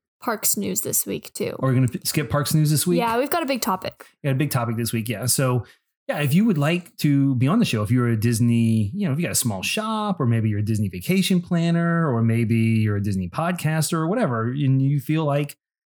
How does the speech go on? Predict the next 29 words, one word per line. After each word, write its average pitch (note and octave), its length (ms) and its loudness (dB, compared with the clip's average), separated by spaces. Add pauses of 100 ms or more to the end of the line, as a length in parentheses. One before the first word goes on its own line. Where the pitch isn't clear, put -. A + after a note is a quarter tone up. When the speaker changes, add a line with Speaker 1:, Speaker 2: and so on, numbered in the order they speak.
(220)
Speaker 2:
you'd - 100 -4
like A2 100 -2
to B2 80 -6
come C#3 160 2
on C3+ 80 2
the B2+ 60 2
show G#3+ 320 0
and A#2 180 2
have A2+ 140 -4
a - 20 -8
conversation C3 560 -2
with F3 100 0
us, - 240 -4 (320)
just B2+ 140 0
visit F#3+ 200 2
our B2+ 80 2
website, A#2+ 320 0
disney A#2+ 220 2
assembled A2+ 320 0
dot G#2 120 -4
com, C#3 180 0
and C3+ 60 2
go C#3 60 2
to D#3+ 80 0
the C3 80 0
Be A2 160 2
Our G2 120 -4
Guest B2+ 420 -2
page. A2 500 -6